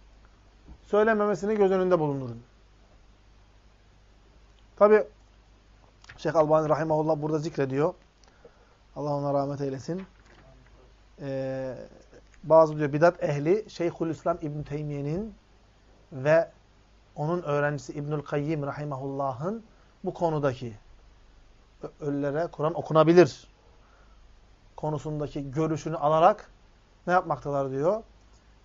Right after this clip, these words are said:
E, bunu, e, kendi bazı batıllarını insanlara sirayet ettirmek için, insanları bununla zehirlemek için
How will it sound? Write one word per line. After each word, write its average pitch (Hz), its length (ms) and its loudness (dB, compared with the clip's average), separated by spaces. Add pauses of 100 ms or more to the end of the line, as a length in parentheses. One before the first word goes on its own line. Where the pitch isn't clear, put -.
(140)
E, 139 160 -10
bunu, 180 360 -2 (560)
e, 143 600 -8
kendi 156 500 -4
bazı 170 360 8
batıllarını 156 880 0 (540)
insanlara 160 680 2 (180)
sirayet 165 420 6
ettirmek 147 380 -6
için, 156 100 -18
insanları 160 420 -6
bununla 220 260 4
zehirlemek 180 520 2
için 233 260 -6